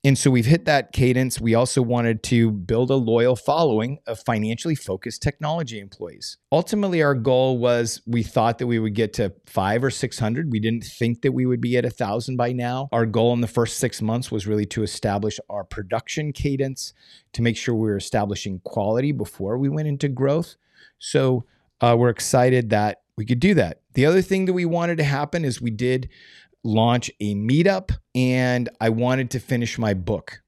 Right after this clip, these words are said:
So for those of you who, I haven't really talked about it a lot on the podcast, but I am writing a book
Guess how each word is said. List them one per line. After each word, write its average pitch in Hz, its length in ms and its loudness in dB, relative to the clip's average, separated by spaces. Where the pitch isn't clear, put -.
So 104 500 0
for 107 240 -2
those 117 280 0
of 113 120 -2
you 110 220 0
who, 101 360 -2
I 110 60 -4
haven't 123 380 0
really 123 180 0
talked 101 300 -4
about 104 200 0
it 95 60 -2
a 104 80 -2
lot 147 280 2
on 123 100 0
the 107 80 -2
podcast, 92 680 -4
but 98 320 -4
I 117 240 -2
am 135 240 2
writing 113 320 2
a 120 40 0
book 92 260 -4